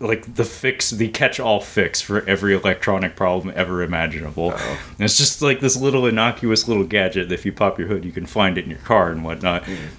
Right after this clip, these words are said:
Speaker 1: But it's actually, like, kind of a, a wink to that movie, to War of the Worlds. Like, Tom Cruise magically fixes, like, after an E M P,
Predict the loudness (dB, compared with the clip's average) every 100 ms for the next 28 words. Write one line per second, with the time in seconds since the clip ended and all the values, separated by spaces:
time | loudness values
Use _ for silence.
0 | -4 -2 -2 0 0 2 0 2 2 4
1 | 0 -2 -12 -18 -20 -20 -20 -8 -2 0
2 | 2 0 0 -6 -6 -10 -4 2 4 2
3 | -4 -12 -14 -8 0 0 2 2 0 -4
4 | -4 -2 -2 -4 -4 -2 -2 -4 -4 -2
5 | -2 -4 -4 -4 -2 0 0 0 0 0
6 | 2 2 2 0 0 2 0 2 0 0
7 | -4 -2 -2 2 0 0 0 0 2 2
8 | 2 0 -4 -4 -4 -8